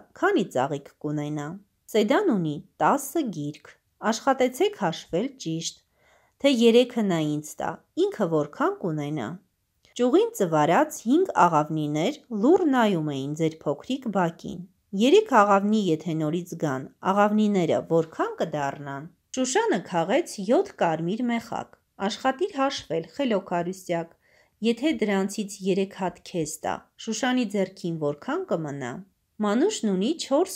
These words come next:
նոր մատիտ, չորս հատ մատիտ, բարակ, վտիտ, թե այդքան էլ Աշխենը տա, քանի մատիտ նա կունենա։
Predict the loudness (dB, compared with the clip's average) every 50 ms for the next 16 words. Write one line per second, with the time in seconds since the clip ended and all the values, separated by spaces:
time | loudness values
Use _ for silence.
0 | -6 -4 -2 0 0 0 -2 -2 -4 -4 -6 -8 -10 -14 -14 -14 -20 _ _ _
1 | _ _ _ _ _ _ _ -2 2 2 2 2 0 0 0 0 0 -2 -6 -6
2 | -6 -6 -6 -4 -4 -4 -4 -6 -12 _ _ -4 -2 0 2 2 4 2 2 0
3 | -2 -6 -4 -4 -4 -4 -4 -8 -8 -8 -8 -12 -18 _ _ _ _ _ _ -2
4 | 2 4 4 4 2 0 -6 -4 -2 0 0 0 2 2 2 0 0 -4 -6 -4
5 | -4 -4 -2 -4 -6 -4 -4 -4 -4 -6 -10 _ _ -8 -4 -2 -2 0 0 0
6 | 0 -2 -2 -4 -6 -10 -10 -6 -6 -4 -4 -4 -4 -4 -6 -6 -4 -6 -6 -6
7 | -6 -6